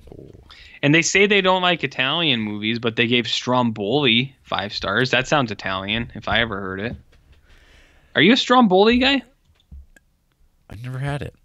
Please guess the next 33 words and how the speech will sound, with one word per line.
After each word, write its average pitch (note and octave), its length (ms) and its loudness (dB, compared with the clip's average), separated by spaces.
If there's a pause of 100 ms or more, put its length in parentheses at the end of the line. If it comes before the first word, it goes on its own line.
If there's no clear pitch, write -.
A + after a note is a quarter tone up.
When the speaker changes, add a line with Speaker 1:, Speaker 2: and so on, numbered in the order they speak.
(800)
Speaker 2:
You've D3+ 140 0
never F#3+ 160 6
had G#3+ 140 4
Stromboli? F3 640 2 (140)
Speaker 1:
No, D#2+ 140 -14
I F#2+ 40 -12
don't G#2 160 -10
think G#2 180 -10
so. D2 280 -14 (800)
Speaker 2:
Man. B2+ 920 -2 (360)
Oh, E3 260 6
uh, C#3+ 500 4
very F3 280 0
strange. E3+ 480 0
This D3+ 160 -4
person D#3+ 340 -2
also D3+ 500 2 (920)
gave B2 200 2
Black A#2 300 2
Haw-, - 180 -2 (140)
Black B2 360 0
Hawk C#3+ 320 -2
Down B2 440 -2
a A#2 140 -10
half A2+ 400 -2
a F#3 60 -10
star, A#3+ 400 -4 (540)
but, C3 220 0
uh, C3 220 4 (1300)
after D#3+ 340 0
my C3+ 180 2
own C3 180 0
heart, C#3 380 0